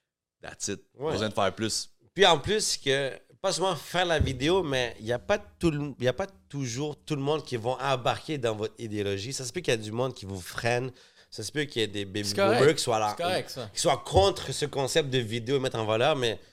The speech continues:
Speaker 2: encore une fois, si t'as écouté la vidéo jusqu'à la fin, on te recommande de, de faire une chose. Mets ta face à la caméra, promouvoir ce qui se passe. Et en plus, du vingt-cinq au onze, t'as rien à faire.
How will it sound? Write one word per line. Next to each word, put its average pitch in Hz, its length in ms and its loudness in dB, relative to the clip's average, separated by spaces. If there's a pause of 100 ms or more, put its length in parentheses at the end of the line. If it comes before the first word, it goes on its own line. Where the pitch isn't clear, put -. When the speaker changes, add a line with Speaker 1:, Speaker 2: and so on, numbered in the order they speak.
(200)
Speaker 2:
encore 120 240 -2
une 127 100 -2
fois, 147 240 2
si - 140 -2
t'as 127 180 0
écouté 113 360 -6
la 123 60 -4
vidéo 113 280 4
jusqu'à 110 180 2
la 98 140 0
fin, 120 300 -4 (580)
on 101 120 -10
te 90 80 -14
recommande 110 400 -4
de, 95 260 -6
de 92 120 -8
faire 95 140 -8
une 95 100 -8
chose. 101 340 -8 (360)
Mets 127 140 -2
ta 127 120 -4
face 113 240 -4
à 110 60 0
la 101 80 -2
caméra, 101 520 -2 (320)
promouvoir 117 800 2
ce - 120 -10
qui 92 120 -12
se - 80 -6
passe. 113 400 0
Et 117 60 -4
en 107 120 0
plus, 143 380 -4
du 92 180 -12
vingt-cinq 117 440 -2
au 113 60 0
onze, 120 460 0 (340)
t'as 98 80 -8
rien 107 160 -2
à 104 40 -4
faire. 101 260 -2